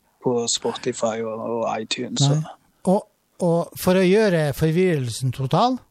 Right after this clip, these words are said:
Speaker 1: <laughs>
Speaker 2: så, så ligger det jo faktisk to versjoner.
Speaker 1: Ja, det er en remix
Speaker 2: Ja.
Speaker 1: der, og så er atskillig lenger, kan
Speaker 2: Ja.
Speaker 1: jeg si, og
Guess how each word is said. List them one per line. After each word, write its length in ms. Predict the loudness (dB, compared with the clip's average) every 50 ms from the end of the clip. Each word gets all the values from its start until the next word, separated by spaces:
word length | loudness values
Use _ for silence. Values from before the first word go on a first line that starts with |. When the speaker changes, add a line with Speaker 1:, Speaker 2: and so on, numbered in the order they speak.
| _ _
Speaker 1:
<laughs> 640 | 0 2 2 2 6 4 4 4 6 2 2 2 2
Speaker 2:
så, 240 | -4 0 0 0 -2 _
så 200 | _ 0 2 4
ligger 340 | 4 4 2 4 2 2 2
det 60 | 4
jo 100 | 2 2
faktisk 500 | 2 0 0 2 -2 -2 -2 -4 _ -12 -20 _ _
to 220 | 0 2 2 2 0
versjoner. 500 | -2 -6 -6 -6 -6 -6 -6 -10 -14 -16 -20 -12 -2
Speaker 1:
Ja, 240 | 0 4 4 6 6
det 140 | 6 6 4
er 220 | 4 2 2 0 0 2 2
en 100 | 2 2 4
remix 920 | 2 2 2 2 0 0 0 -2 _ _ -6 -4 -2 -2 0 -2 -2 -2 0
Speaker 2:
Ja. 80 | 0
Speaker 1:
der, 160 | 0 0 0
og 400 | 0 -2 -2 -2 -4 -6 -8 -10 -12 -18 _ _
så 240 | _ -6 -6 -6 -8 -8 -12 -12 -6
er 440 | -4 -4 -4 -4 -6 -10 -10 -10 -12 -12 -12
atskillig 500 | -8 -4 -4 0 0 0 0 2 2 2 2
lenger, 360 | 0 0 0 0 0 0 -2 -6 -12 -16 -16 -18 -16
kan 180 | -4 0 0
Speaker 2:
Ja. 0 |
Speaker 1:
jeg 80 | 0 0
si, 180 | 0 -2 -4
og 320 | -2 -2 -2 -4 -4 -6